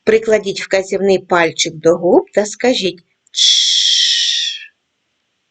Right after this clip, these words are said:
Наступна вправа — задми свічки. Уявіть, що перед вами іменинний торт. На ньому багато-багато маленьких свічок.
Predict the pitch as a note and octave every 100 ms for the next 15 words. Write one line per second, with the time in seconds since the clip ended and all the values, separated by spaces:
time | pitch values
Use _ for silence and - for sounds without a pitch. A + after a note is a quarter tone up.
0 | _ _ _ _ _ _ _ _ _ _
1 | _ _ _ _ _ _ _ _ _ _
2 | _ _ _ _ _ _ _ - G3+ F#3+
3 | - G3 G3 F#3 E3+ - G#3 D4 F#4 F#4
4 | D4 A3 G3+ F#3 G#3+ - F#3 F#3 - -
5 | F3+ - _ - - - G3+ G#3+ G3+ G#3
6 | - G3 G3 F#3+ F#3 F3+ F3 G#3 C#4 E4+
7 | E4 - G3 F3+ F3 F#3 G3 F#3+ F#3 -
8 | D#3 D3 - _ - - - - A3+ B3
9 | A#3 A3 G3 F3+ G#3 G4 A4+ A4 F#4 C#4
10 | C#4 B3 A#3 - F#3+ F#3+ F#3 F#3 F3+ E3+
11 | - - F3 E3+ - F#3+